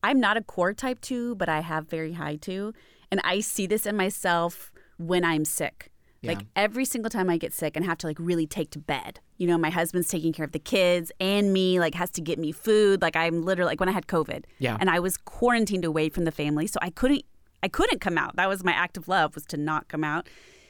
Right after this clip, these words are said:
Speaker 1: And <laughs> every time he would bring me, like, a drink or food,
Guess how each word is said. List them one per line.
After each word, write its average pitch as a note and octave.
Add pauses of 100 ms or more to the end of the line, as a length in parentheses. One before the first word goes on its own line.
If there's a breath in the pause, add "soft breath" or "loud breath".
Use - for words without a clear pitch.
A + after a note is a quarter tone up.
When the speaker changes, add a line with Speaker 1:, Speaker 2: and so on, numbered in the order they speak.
(280 loud breath)
Speaker 1:
And A3
<laughs> -
every E4+
time C4
he C#4
would A#3+
bring G#3+
me, G#3+
like, F#3
a C#4
drink D4+
or E4
food, B3+